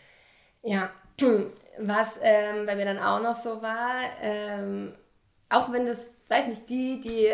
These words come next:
davon betroffen sind, die verstehen das vielleicht, aber die Diagnose hab ich bekommen und hab dann sofort auf Insta dann auch geschaut, okay,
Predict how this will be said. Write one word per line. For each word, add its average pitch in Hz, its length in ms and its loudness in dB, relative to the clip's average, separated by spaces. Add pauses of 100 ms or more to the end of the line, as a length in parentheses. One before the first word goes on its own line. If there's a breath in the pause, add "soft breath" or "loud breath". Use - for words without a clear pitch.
(140)
davon 208 240 -4
betroffen 208 420 -2
sind, 220 180 -4
die 208 80 -6
verstehen 220 360 -6
das 262 120 -6
vielleicht, 233 360 -4
aber 202 260 -4 (440 loud breath)
die 220 100 0
Diagnose 247 600 0
hab 214 120 -4
ich - 120 -12
bekommen 262 600 -4 (260)
und 214 200 -2
hab 214 140 -6
dann 202 140 -4
sofort 214 440 -4
auf - 220 -6
Insta 233 400 -2
dann 196 160 -2
auch 226 140 -6
geschaut, 196 240 -6
okay, 269 460 -8